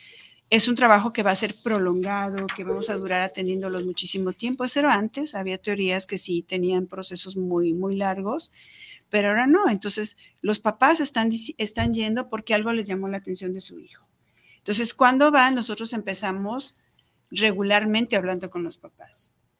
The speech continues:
Cuando el papá, lo voy a decir así, no lo permite, es el papá que dice, "Es que mi hijo el que es,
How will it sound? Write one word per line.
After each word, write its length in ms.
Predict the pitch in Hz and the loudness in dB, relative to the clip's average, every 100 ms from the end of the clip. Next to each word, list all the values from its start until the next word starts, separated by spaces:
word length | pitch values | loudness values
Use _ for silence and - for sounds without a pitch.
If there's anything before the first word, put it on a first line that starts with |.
| _ _ _ | _ _ _
Cuando 300 | 214 196 196 | 0 0 0
el 80 | 196 | -2
papá, 640 | 190 190 226 294 339 - _ | -2 2 6 6 4 -4 _
lo 160 | 220 196 | -10 -8
voy 140 | 196 | -4
a 60 | 208 | -2
decir 320 | 220 220 190 | 0 -2 -4
así, 260 | 185 - 165 | -2 -2 -2
no 200 | 190 233 | 0 0
lo 160 | 339 | 0
permite, 680 | 302 202 185 180 180 240 381 | -2 -4 -2 -4 -6 -8 -6
es 120 | 208 202 | -6 -6
el 120 | 196 | -8
papá 280 | 185 - 180 | -12 -10 -8
que 100 | 190 | -8
dice, 140 | 196 | -6
"Es 100 | 208 | -4
que 100 | 294 | 2
mi 120 | 285 285 | 4 4
hijo 120 | 302 | 2
el 100 | 302 | 0
que 60 | 254 | -2
es, 160 | - | -4